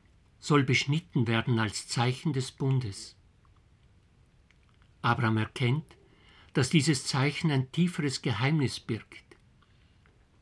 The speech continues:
Das Männliche, das Adamhafte, das Allzumenschliche soll beschnitten werden.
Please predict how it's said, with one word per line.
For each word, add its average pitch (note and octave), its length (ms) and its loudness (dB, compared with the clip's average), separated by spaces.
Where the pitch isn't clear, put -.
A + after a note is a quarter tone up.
Das A2 200 -6
Männliche, A#2+ 680 2
das - 340 -6
Adamhafte, B2 880 -2
das - 260 -2
Allzumenschliche C#3 1040 2
soll A#2+ 200 0
beschnitten A2 640 0
werden. G#2+ 420 -6